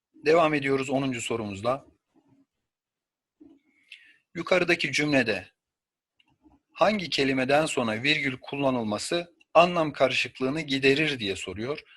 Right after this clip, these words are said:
Bakalım cümlemize. "Tatlı dedeme doktor tarafından yasaklanmış." Şimdi burada tatlı,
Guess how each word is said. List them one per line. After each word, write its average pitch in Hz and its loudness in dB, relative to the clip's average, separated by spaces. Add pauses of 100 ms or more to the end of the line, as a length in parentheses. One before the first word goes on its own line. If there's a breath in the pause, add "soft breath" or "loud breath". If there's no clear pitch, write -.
(160 soft breath)
Bakalım 170 6
cümlemize. 117 -2 (400 soft breath)
"Tatlı 180 4
dedeme 120 2
doktor 151 2
tarafından 131 0
yasaklanmış." 107 -4 (220 soft breath)
Şimdi 131 -2 (460)
burada 160 2 (1120)
tatlı, 196 2